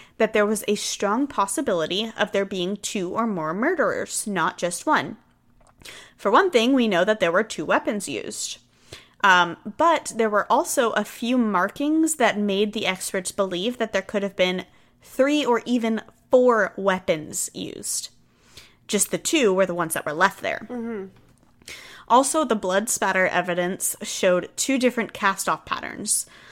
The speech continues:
Speaker 1: Obviously, that could just be from two different weapons, but experts went as far as to say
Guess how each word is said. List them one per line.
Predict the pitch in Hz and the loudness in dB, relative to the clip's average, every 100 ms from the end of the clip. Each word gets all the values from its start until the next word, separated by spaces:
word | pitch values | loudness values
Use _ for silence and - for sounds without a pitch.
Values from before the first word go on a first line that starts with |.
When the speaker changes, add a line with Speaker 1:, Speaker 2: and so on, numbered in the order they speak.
| - - | -14 2
Speaker 1:
Obviously, | 208 190 180 180 175 175 | 4 6 2 2 0 0
that | 170 - | 0 0
could | 185 | -6
just | 175 - | -6 -4
be | 170 | -4
from | - 160 | -4 -6
two | - | -4
different | 170 - - | -6 -4 2
weapons, | 294 330 254 247 208 | 4 6 4 2 0
but | - 240 233 | 2 2 4
experts | 202 - - 202 - - - | 0 -4 -4 -4 -4 -2 -2
went | - 196 - | 0 -2 -2
as | 175 - | -2 -2
far | 233 240 | 0 2
as | - 190 | 0 -2
to | - | -2
say | 202 185 175 180 | 0 2 2 0